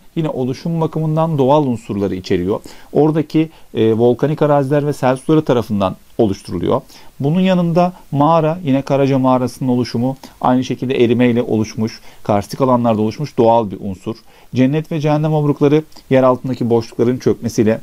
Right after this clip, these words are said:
mağaraların çökmesiyle oluşuyor, doğal bir unsur. Ama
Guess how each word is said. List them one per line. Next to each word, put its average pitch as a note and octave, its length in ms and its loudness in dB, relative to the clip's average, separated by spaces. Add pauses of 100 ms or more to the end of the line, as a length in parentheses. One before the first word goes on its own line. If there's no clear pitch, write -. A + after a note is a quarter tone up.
mağaraların A2 440 2
çökmesiyle A#2 480 -4
oluşuyor, G2+ 420 -2
doğal A2+ 320 4
bir B2+ 60 -4
unsur. A2+ 300 -10 (360)
Ama D3 240 -2